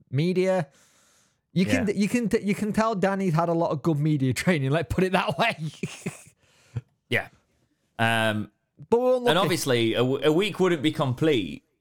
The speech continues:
Speaker 2: without something happening on the Chansiri front, would it?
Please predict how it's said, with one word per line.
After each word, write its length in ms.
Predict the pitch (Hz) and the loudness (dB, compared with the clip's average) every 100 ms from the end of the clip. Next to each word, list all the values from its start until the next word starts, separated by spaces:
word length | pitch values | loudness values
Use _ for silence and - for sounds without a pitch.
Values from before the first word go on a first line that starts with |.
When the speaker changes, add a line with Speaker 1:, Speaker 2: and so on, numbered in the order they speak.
| - | -4
Speaker 2:
without 800 | 113 110 107 117 113 110 95 _ _ _ _ _ _ _ _ _ - | 0 2 2 0 0 -2 -4 _ _ _ _ _ _ _ _ _ -10
something 360 | - 151 135 123 | -2 0 0 0
happening 680 | 135 131 113 113 110 110 - _ _ _ - | 0 0 0 0 0 -2 -6 _ _ _ -4
on 120 | 117 | 0
the 60 | 117 | 0
Chansiri 560 | - 120 - 160 131 104 | 0 0 2 2 2 -2
front, 320 | 110 98 60 | -4 -4 0
would 140 | 123 | 0
it? 180 | 139 | 0